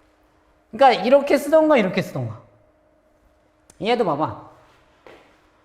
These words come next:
한지는 얘가 주어고 동사고 한지 오식이 주어고 얘가 보호입니다. 이렇게. 한지 옷은 is practical. 실용적이다. 이런 뜻이야.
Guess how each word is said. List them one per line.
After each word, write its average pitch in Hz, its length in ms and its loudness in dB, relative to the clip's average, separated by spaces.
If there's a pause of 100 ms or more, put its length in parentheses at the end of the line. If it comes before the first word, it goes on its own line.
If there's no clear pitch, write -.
(600)
한지는 285 840 -2 (640)
얘가 226 300 -2
주어고 220 720 -8 (480)
동사고 208 880 -6 (880)
한지 254 360 -6
오식이 170 440 -6
주어고 151 640 -8 (160)
얘가 151 220 -12 (240)
보호입니다. 135 300 -8
이렇게. - 220 -16 (1200)
한지 302 400 2
옷은 269 640 2 (220)
is 226 600 -8
practical. 226 680 -6 (880)
실용적이다. 202 920 -4
이런 156 200 -4
뜻이야. 113 260 -10